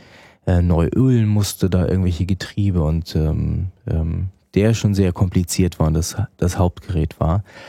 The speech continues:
Und heute verlagert sich der Fokus auf die, die Beamer und die Rechner. Und, äh, wir haben dann nachher in dem neuen Planetarium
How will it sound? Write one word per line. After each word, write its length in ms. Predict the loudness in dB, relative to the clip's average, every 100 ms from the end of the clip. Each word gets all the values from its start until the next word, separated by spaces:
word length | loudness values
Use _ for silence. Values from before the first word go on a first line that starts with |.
| -20 -20 -2
Und 160 | 0
heute 220 | 2 2 0
verlagert 640 | 0 0 2 2 0 -2
sich 160 | -4
der 100 | -4
Fokus 420 | -2 -2 0 -2 0
auf 200 | -4 0
die, 320 | 0 2 0 -4
die 60 |
Beamer 460 | 0 0 2 2 0
und 140 | 0
die 80 | 0
Rechner. 560 | 0 0 0 0 0 -2 -10 _ -20 -20 -20 _
Und, 340 | -2 -2 0
äh, 300 | 0 2 2 -2 -6 -8
wir 120 | -2 2
haben 140 | 2
dann 140 | 2
nachher 420 | 0 0 0 0 2
in 80 |
dem 160 | 2 2
neuen 280 | 2 2 2
Planetarium 840 | 2 0 0 2 2 2 2 0